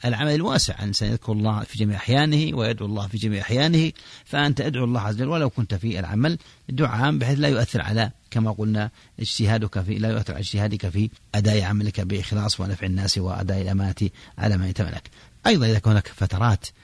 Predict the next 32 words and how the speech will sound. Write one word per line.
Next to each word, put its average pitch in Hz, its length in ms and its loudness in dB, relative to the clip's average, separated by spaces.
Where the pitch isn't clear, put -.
يعني 90 640 -4
يخف - 240 -2
فيها 95 220 0
المراجعون 92 680 0
أو 98 120 2
الراغبون 92 300 0
في 85 60 -4
الشراء 92 300 -2
والبيع 95 400 4
أو 82 260 -4
أي 101 240 2
نوع 98 100 2
من 98 140 0
التعامل، 110 480 2
فأيضا 240 520 2
لا، 123 220 0
ده 170 140 2
تدعو، 107 360 2
و-، - 600 -6
لأن 139 240 2
الدعاء 123 360 2
مثل 127 280 2
هذا 135 340 4
لا 190 160 4
يؤثر 139 340 2
على 107 340 -2
يعني 101 400 0
طبيعة 101 480 0
أدائك 95 500 -4
لعملك، 95 500 -2
وفقك - 400 -10
الله. 80 180 -10